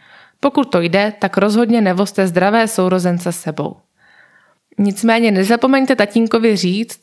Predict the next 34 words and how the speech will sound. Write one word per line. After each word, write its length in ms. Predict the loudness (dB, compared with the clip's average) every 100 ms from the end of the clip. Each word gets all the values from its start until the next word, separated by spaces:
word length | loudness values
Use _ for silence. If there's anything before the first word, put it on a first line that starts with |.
| -14
co 140 | -2 0
dítěti 420 | 0 0 0 0
vlastně 400 | 0 -2 0 0
je, 220 | 2 0 -2
obzvlášť 440 | -2 0 0 0 -2
pokud 240 | -2 0
není 260 | 2 0 0
tatínek 420 | -2 0 0 2
zrovna 320 | 2 2 0
v 80 | 0
obraze, 560 | 0 2 2 2 0 -2
co 120 | -4
se 140 | -2 0
týče 300 | -2 -2 0
zdravotního 640 | 2 0 0 0 0 0
stavu 320 | -2 -2 -2
svého 360 | -2 -2 0 0
potomka. 580 | -2 -2 -2 -2 -8 -14 _ _ _ _ _ _ _ _ _ -2
Většinou 440 | 0 2 2 2
je 100 | 4
moje 200 | 2 2
první 420 | 2 0 2 0
otázka 480 | 0 0 0 0 0
na 100 | 0
pohotovosti, 840 | 0 0 0 0 0 -4 -4 -4 -2
jak 240 | 0 0
dlouho 340 | 2 2 2 2
má 160 | 2
dítě 300 | 0 -2 0
obtíže, 640 | 0 0 -2 0 0 -2 -6 -2
jak 140 | 0
dlouho 300 | 2 2 2
je 120 | 0
nemocné. 640 | 0 -2 -4 -4 -4 -6